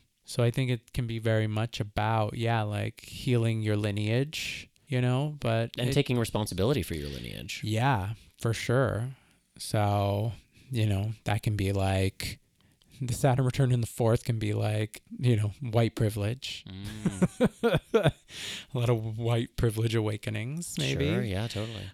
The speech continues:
Speaker 1: Um, or even male privilege awakenings.
Speaker 2: Or even pretty privilege awakenings.
Speaker 1: Pretty privilege. Ugh, we'll do a whole show about that. But, uh, but yeah, I think there's some of that in there. But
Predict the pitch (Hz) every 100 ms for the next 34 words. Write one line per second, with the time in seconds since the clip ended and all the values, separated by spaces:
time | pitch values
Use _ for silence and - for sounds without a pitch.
0 | - 117 113 113 113 113 113 104 101 104
1 | - 117 107 117 120 131 131 127 - 143
2 | 160 190 214 - - 110 120 113 - 139
3 | 147 110 110 104 120 107 107 - 117 131
4 | 127 120 - 107 101 104 98 - - 117
5 | - - 117 104 101 - 127 135 113 117
6 | 113 - - - - - - - - -
7 | 147 143 135 131 127 123 127 - - 151
8 | 190 135 131 147 131 123 107 127 107 101
9 | 110 117 120 117 113 113 110 110 104 104